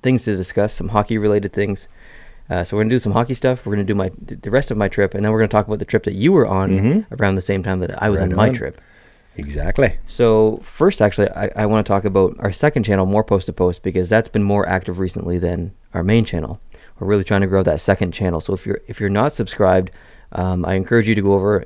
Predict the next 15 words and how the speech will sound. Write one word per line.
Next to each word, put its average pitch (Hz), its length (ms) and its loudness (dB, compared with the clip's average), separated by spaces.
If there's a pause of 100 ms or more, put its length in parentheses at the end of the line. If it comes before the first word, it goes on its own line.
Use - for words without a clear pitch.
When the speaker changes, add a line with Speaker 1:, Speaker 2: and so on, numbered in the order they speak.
(120)
Speaker 1:
and 92 200 -2
check 110 220 0
it 104 60 2
out. 110 200 4
Hit 110 140 -2
the - 80 -8
subscribe 98 420 -2
button. 90 360 0 (300)
We've 104 120 0
got 92 180 0
videos 95 320 2
on 87 140 -4
football, 104 380 -2
soccer, 92 360 -2
baseball, 82 560 -2